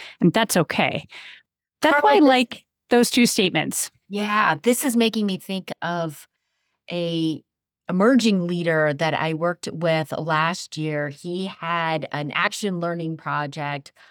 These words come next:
Speaker 2: of, and he was really taking a risk with this one 'cause he didn't know whether it could come to fruition or not,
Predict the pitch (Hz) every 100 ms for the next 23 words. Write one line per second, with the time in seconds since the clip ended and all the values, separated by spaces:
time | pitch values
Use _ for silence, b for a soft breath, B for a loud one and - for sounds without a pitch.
0 | b b - 185 175 160 156 160 165 -
1 | - 190 190 262 269 208 202 180 202 170
2 | 180 160 156 151 143 151 - 139 - 135
3 | 147 131 127 139 - 160 170 156 151 156
4 | 165 170 165 156 - 156 160 160 156 147
5 | 156 147 147 185 190 190 196 233